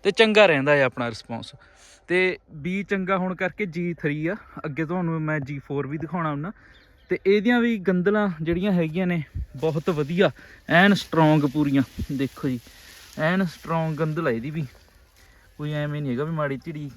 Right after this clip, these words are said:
ਗੰਦਲ ਆ ਇੱਕ ਤੇ ਆਲੂ ਦੀ। ਸਾਰੇ ਕਿਸਾਨ ਭਰਾਵਾਂ ਦੀਆਂ ਚੰਗੀਆਂ ਨੇ, ਪਰ ਮੈਂ ਐਤਕੀ ਭਾਈ ਹੈਰਾਨ ਆ, ਪਤਾ ਨਹੀਂ ਤਾਂ ਗ੍ਰੈਮੇ ਕਰਕੇ ਮੈਂ ਐਤਕੀ ਪਹਿਲੀ ਵਾਰੀ ਗ੍ਰੈਮੇ ਨਾਲ ਬੀਜੇ ਨੇ,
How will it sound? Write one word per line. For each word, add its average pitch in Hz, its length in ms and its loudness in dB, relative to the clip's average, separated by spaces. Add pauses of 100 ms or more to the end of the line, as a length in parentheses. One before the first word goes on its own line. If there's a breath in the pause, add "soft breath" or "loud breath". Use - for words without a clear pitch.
ਗੰਦਲ 139 280 -6
ਆ 151 80 -2
ਇੱਕ 147 200 -10
ਤੇ 151 160 -8
ਆਲੂ 135 200 -8
ਦੀ। 170 140 -12 (460 soft breath)
ਸਾਰੇ 190 240 0
ਕਿਸਾਨ 202 340 0
ਭਰਾਵਾਂ 202 360 0
ਦੀਆਂ 180 160 -2
ਚੰਗੀਆਂ 175 360 -4
ਨੇ, 208 120 -2 (640 soft breath)
ਪਰ 151 460 -2
ਮੈਂ 160 380 -2 (640)
ਐਤਕੀ 190 280 2
ਭਾਈ 214 200 0
ਹੈਰਾਨ 165 280 2
ਆ, 185 100 0 (420 soft breath)
ਪਤਾ 180 160 0
ਨਹੀਂ 185 80 0
ਤਾਂ 196 80 4
ਗ੍ਰੈਮੇ 151 360 0
ਕਰਕੇ 180 340 0
ਮੈਂ 170 140 0
ਐਤਕੀ 165 200 -6
ਪਹਿਲੀ 160 240 0
ਵਾਰੀ 180 180 0
ਗ੍ਰੈਮੇ 160 320 -4
ਨਾਲ 180 160 -4
ਬੀਜੇ 156 300 -4
ਨੇ, 151 160 -4